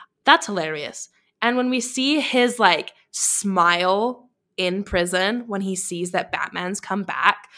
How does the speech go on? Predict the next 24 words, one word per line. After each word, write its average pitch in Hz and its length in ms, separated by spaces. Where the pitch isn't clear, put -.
that, 214 260
like, 302 180
sent - 360
chills 175 560
through 160 140
me. 135 140
I 110 80
was 196 140
like, - 200
"Oh, 165 320
here 302 540
we 214 420
go. 160 340
Here's 262 280
the - 80
villain 277 300
we 269 80
signed 247 300
up 175 160
for. 175 260
This 180 240
man 170 180
is 254 140
crazy. 180 640